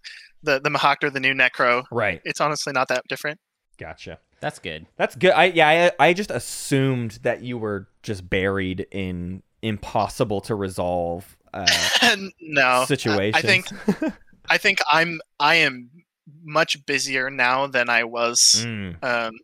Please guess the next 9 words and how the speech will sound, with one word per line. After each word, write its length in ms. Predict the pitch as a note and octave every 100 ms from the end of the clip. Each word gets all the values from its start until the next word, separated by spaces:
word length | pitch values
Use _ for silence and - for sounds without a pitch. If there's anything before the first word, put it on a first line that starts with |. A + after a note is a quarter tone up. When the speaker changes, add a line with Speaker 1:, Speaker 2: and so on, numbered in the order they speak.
| -
Speaker 1:
at 100 | C#3+
that 180 | B2+ B2
point. 280 | - B2 B2
Like, 160 | C3
my 100 | C#3
responsibilities 1120 | C3+ C3 - C3+ - C3+ B2 A#2+ B2 B2 - - _
are, 460 | - B2+ A#2+ A#2+ B2+ -
are 140 | C#3+
greater. 520 | B2 B2+ B2 B2 B2